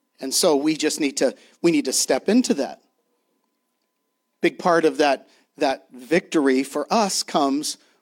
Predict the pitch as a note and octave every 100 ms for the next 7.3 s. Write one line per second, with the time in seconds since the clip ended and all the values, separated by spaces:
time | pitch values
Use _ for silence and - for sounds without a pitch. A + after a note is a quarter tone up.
0 | _ D3 E3+ D#3 D#3+ D3 - G3+ F3+ D#3
1 | - D#3 D3 - E3+ D3 C#3 - - _
2 | _ _ _ _ _ D#3 G#3 E3 B2+ A#2
3 | D#3 - - _ _ _ _ _ - F3+
4 | G3+ G#3+ - - - - _ _ _ _
5 | _ _ _ E3+ F3+ F#3 C4+ - A3 F#3
6 | F#3+ F3+ D#3 E3+ - D#3+ F3+ D#3+ C#3+ E3
7 | A3+ C3+ C#3